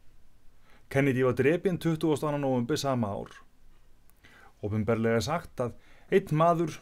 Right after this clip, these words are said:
hafi staðið að morðinu. Fyrsta embættisverk eftirmanns hans, Lyndons B Johnson,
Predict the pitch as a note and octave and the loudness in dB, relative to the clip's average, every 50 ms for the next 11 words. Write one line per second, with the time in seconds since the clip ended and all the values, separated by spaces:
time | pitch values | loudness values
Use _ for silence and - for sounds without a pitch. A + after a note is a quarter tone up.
0 | - - - - C3+ C#3+ B2+ - C#3 C#3 C3+ B2+ B2+ B2+ A#2+ A2 G2+ G#2+ - - | -18 -10 -6 -2 0 0 2 2 4 4 4 4 4 4 2 0 0 -2 -6 -10
1 | - - - - - - - - - - - - - - - - - - _ - | -16 -20 -20 -20 -20 -20 -20 -20 -20 -20 -20 -20 -20 -20 -20 -20 -20 -20 _ -20
2 | - _ - - - - - - - - - - - - - - - A#3+ B3 - | -20 _ -20 -20 -20 -20 -20 -20 -20 -20 -20 -20 -20 -20 -20 -4 2 2 2 4
3 | - G3 F#3+ G3+ G3 - F#3+ D#3 E3 D3 C3+ C#3+ C#3+ C3+ B2 - - - - F3+ | 4 2 2 2 4 4 4 4 4 2 0 2 0 0 0 -4 -8 -6 -4 -4
4 | - - F3+ D#3 C3+ A#2+ G2 F#2 G2+ A2 A2 - - - - - - _ - - | -2 0 0 0 0 0 -2 -2 -6 -10 -10 -12 -14 -14 -16 -18 -20 _ -20 -20
5 | - - - - - C3+ C#3+ C#3 C3+ A2+ C3+ C3 B2+ G#2+ - - C#3+ C3 A#2+ G#2 | -20 -20 -20 -8 0 2 2 2 2 2 -2 -2 -2 -4 -4 -2 0 0 0 0
6 | A#2+ B2 C#3+ C#3+ - F#3+ G#3+ G#3+ G3 E3 | 0 0 0 -2 -2 -4 -4 -4 -6 -8